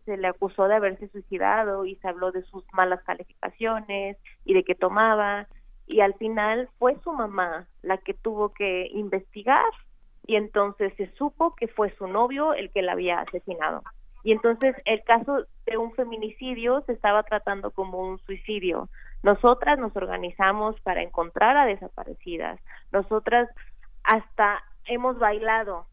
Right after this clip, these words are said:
manifestándonos y terminamos siendo chistes. Entonces,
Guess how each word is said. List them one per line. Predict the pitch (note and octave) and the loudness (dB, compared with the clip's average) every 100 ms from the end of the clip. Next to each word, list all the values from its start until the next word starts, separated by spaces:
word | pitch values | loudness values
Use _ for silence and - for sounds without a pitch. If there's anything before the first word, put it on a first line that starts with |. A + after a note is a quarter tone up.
| - | -14
manifestándonos | F3+ F#3 F3+ F#3+ F#3+ F#3+ F#3 F#3 F3 F3 | -12 -10 -10 -12 -6 -6 -6 -6 -6 -8
y | - | -6
terminamos | G#3+ F#3 F#3+ F#3 F#3+ G3+ G3 - - | -2 -2 -2 -2 -2 -2 -6 -12 -8
siendo | - G3 F#3 | -6 -2 -2
chistes. | F#3 G#3 - - F3 - - | -4 -10 -10 -10 -12 -12 -6
Entonces, | F#3 F#3 G3 F#3+ F#3+ | -4 0 0 2 -2